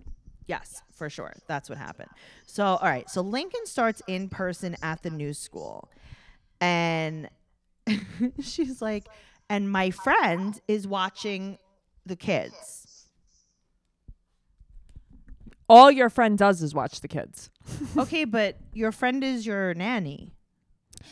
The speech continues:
Speaker 2: She won't say that, and it's like, I think 'cause she wants to be, like, super mom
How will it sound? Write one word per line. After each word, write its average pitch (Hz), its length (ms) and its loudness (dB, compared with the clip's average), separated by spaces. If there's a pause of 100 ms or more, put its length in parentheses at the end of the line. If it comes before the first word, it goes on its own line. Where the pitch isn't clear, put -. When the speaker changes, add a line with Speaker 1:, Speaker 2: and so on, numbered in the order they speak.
(100)
Speaker 2:
She - 200 -2
won't 359 260 2
say 294 260 0
that, 285 240 2
and 233 120 -4
it's 226 100 -10
like, 247 140 -2
I 226 100 2
think 330 200 -8
'cause 330 120 -4
she 285 100 -6
wants 262 200 -4
to 247 80 -10
be, 208 100 -2
like, 160 200 2
super 180 600 -2
mom 107 500 -6